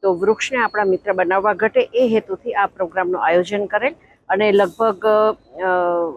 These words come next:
એકસો ને એકાવન જેટલા વૃક્ષો આજે અહીંયા વાવવાની ગણતરી છે. આ પ્રોજેક્ટ અહીંયા અટકશે નહીં.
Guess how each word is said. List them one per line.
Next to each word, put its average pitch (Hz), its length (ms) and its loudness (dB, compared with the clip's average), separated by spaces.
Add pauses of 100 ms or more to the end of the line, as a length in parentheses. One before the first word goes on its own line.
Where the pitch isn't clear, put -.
એકસો - 320 -2
ને 233 100 -2
એકાવન 247 460 0
જેટલા 208 260 -4
વૃક્ષો 190 500 -4 (280)
આજે 185 340 0
અહીંયા 190 300 0
વાવવાની 180 520 0 (300)
ગણતરી 214 440 0
છે. 302 180 -8 (340)
આ 220 140 2
પ્રોજેક્ટ 233 440 0
અહીંયા 233 200 -2
અટકશે 247 440 -2
નહીં. 269 200 -4